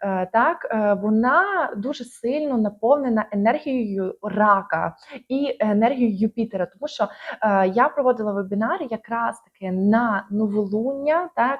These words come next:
перед новолунням, коли у нас Юпітер, Сонце і Місяць поєднувалися у знаці зодіаку рака.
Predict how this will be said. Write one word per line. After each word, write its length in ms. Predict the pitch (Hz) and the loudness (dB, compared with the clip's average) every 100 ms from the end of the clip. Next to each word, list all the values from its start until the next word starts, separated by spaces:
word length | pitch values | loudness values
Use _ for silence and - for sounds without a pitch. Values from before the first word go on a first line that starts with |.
| - | -6
перед 280 | - 220 208 | -2 -2 -2
новолунням, 580 | 208 202 202 240 294 254 | -4 -4 -2 0 0 -4
коли 200 | 226 240 | -2 -2
у 120 | 233 | 0
нас 280 | 220 226 226 | 0 0 -4
Юпітер, 460 | 202 214 247 302 - | -12 -10 -4 -4 -6
Сонце 640 | - - 190 196 - - | -20 -10 -8 -4 -4 -6
і 100 | 208 | -4
Місяць 440 | 190 180 180 - 180 | -4 -4 -6 -10 -14
поєднувалися 720 | - 185 196 262 285 254 - | -12 -6 -4 -2 -2 -2 -4
у 100 | 190 | -4
знаці 340 | 196 208 214 | 0 0 -2
зодіаку 580 | 190 185 175 180 196 190 | -8 -8 -4 -4 -4 -4
рака. 400 | 185 170 170 - | -2 -2 -2 -8